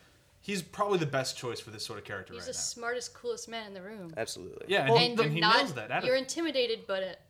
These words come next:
Speaker 2: uh, but
Speaker 4: The role
Speaker 2: also seduced.
Speaker 1: Well, I mean, and just for the intimidation factor, the fact that the first time we meet him,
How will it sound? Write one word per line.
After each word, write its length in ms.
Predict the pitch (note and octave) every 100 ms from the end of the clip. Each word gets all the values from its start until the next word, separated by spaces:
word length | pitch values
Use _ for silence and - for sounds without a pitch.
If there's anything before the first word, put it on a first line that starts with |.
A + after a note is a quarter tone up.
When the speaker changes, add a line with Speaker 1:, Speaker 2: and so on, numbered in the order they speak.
| F#3+
Speaker 2:
uh, 40 | F3+ - _ _ _ -
but 220 | F#3 - _ _ -
Speaker 4:
The 120 | E3+
role 180 | F#3 A#3
Speaker 2:
also 260 | A3+ E3+ G3+
seduced. 560 | - G#3 C4 - - -
Speaker 1:
Well, 200 | - A3+
I 80 |
mean, 220 | A3+ A3 F3+
and 120 | F3+
just 280 | G#3 A#3 -
for 140 | - F3+
the 120 | D#3
intimidation 600 | C#3+ E3+ C#3+ C#3 F3+ C#3+
factor, 260 | B2+ A2 A#2
the 60 |
fact 260 | B2 F#3+ G3
that 60 | D3
the 160 | C3 B2
first 240 | E3+ E3
time 260 | D#3 C3+ A#2+
we 120 | A#2
meet 240 | G#2+ B2+
him, 240 | E3 F#3